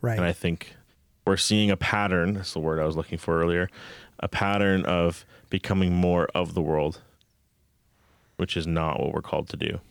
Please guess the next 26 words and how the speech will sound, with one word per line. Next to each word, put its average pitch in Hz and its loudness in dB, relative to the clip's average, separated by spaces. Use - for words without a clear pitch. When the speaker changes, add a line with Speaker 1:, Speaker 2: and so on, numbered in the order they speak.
Speaker 1:
Yeah, 139 6
and 135 4
I 139 6
s-, - 0
I - 0
s-, - -6
okay, 170 8
so 170 6
I 185 8
can 208 0
fully 147 8
see - 4
that, 127 6
and 151 8
I 143 10
agree 143 12
with 135 8
you. 117 6
Speaker 2:
Yeah. 113 4
Speaker 1:
I 123 4
think, 135 2
I 127 2
think 123 4
we're 123 4
seeing, 135 6
um, 104 -2